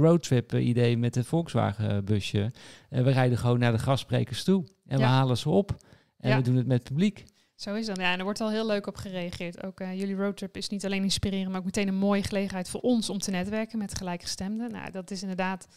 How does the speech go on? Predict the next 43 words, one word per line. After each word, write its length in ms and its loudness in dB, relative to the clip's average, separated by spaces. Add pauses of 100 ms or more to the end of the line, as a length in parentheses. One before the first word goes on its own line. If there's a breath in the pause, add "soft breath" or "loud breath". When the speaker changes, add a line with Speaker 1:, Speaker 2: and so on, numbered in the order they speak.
(440 soft breath)
Speaker 2:
zeker 400 -6
het 120 -10
idee, 340 -2
inderdaad. 560 -10 (120)
Ja, 260 -10
dus 180 -8
gewoon 280 -2 (280 soft breath)
een 120 -12
podcast 420 -2
live 260 -2
bijwonen 680 -2 (440)
en 140 -10
daarna 260 -6
gewoon 200 -8
lekker, 300 -10
eh, 60 -10 (380)
ja, 120 -12
met 140 -12
elkaar 220 -6
connecten. 440 -8 (300)
Speaker 1:
Ja. 380 -2
Speaker 2:
Ja. 140 -2
Speaker 1:
Nou, 260 2
eh, 200 0
tof 220 2
dat 200 2
jullie 180 0
zo 120 -2
enthousiast 440 -4
reageren. 540 -2
Dus 120 -8
dat 160 -2
zijn, 220 -2
eh, 120 -2
dat 80 0
is 60 4
Speaker 2:
Ja. 80 2
Speaker 1:
onze 160 0
missie, 360 0
daar 100 -2
gaan 220 0
we 80 -4
voor. 340 -6